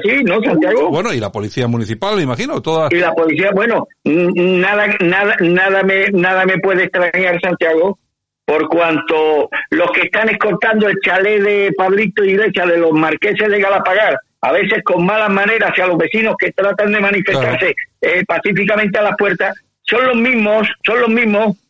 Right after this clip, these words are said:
Speaker 1: que recibieron esta invectiva de, de Pablo Iglesias hace algunos meses. El servicio de orden no está solamente para repeler una agresión fascista, está para defenderse de la Guardia Civil cuando vengan a desalojarnos. Y abundó:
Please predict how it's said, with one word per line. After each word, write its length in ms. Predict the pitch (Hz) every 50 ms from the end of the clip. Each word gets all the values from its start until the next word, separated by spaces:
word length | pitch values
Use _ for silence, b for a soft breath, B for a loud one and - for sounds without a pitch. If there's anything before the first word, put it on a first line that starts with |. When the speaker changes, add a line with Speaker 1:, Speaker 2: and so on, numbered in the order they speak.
| _ _ _ _ _ _ _ _
Speaker 1:
que 160 | - 196 202
recibieron 540 | 185 196 202 196 202 202 214 226 233 240 233
esta 200 | 233 220 233 247
invectiva 580 | 233 220 220 202 - - 226 226 220 220 226 214
de, 540 | 214 220 214 208 202 196 196 190 180 175 170
de 160 | 151 175 170 -
Pablo 640 | - 196 202 202 208 208 214 214 208 208 208 208
Iglesias 500 | 202 202 202 208 202 185 202 214 190 -
hace 320 | 185 190 175 208 220 220 - - 208 - _ _
algunos 460 | - 190 202 247 277 - 302 285 247 190
meses. 400 | 180 190 208 - 196 156 123 104 B B B B B B
El 220 | - 196 208 202 208
servicio 440 | 220 226 220 233 254 226 202 254 254
de 80 | 254
orden 280 | 262 254 240 262 262 254
no 60 | 254
está 200 | - 208 - 269 - -
solamente 480 | 254 254 247 247 254 247 214 262 262
para 220 | 262 254 254 240 226
repeler 440 | 220 240 226 - 226 226 240 240
una 140 | 247 254 247 240
agresión 360 | 233 214 190 - 247 247 208
fascista, 500 | 214 233 202 - 247 247 214 _ 214 - - B B B B
está 420 | - 220 202 190 196 - 262 269 233
para 180 | 254 269 262 254
defenderse 640 | 247 240 - - 220 214 202 220 247 226 202 254 254 262
de 100 | 247 240
la 120 | 220 214
Guardia 300 | 214 226 240 247 247 233 -
Civil 280 | 226 233 233 247 311 B 240 208 _
cuando 340 | - 220 214 220 214 208 214
vengan 300 | 208 220 233 240 247 247 240
a 60 | 247
desalojarnos. 760 | 247 214 175 214 226 - 226 226 - 214 202 180 151 123 - _ _
Y 100 | 214 226
abundó: 580 | 233 226 214 220 202 190 180 269 262 185 -